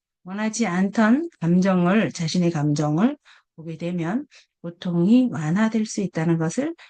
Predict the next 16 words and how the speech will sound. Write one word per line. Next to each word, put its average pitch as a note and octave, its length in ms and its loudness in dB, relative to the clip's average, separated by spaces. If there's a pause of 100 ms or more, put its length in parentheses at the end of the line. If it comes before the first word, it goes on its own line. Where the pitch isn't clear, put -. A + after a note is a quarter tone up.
시사하고 E3 680 -8
있습니다. C#3 680 -8 (480)
그렇게 F3 380 -8
보고 E3 520 -2 (320)
인식할 G#3 600 -8
때 A3 280 -4 (140)
감정 E3+ 440 -4
자체가 E3+ 520 -10
치유가 F#3 520 -4 (100)
된다고 D3 440 -8
합니다. F3+ 460 -8 (380)
이 F#3 100 -10
점은 G3 460 -2 (260)
프로이트도 G3 840 -2 (100)
똑같이 A3+ 640 -6
언급했습니다. E3+ 1500 -6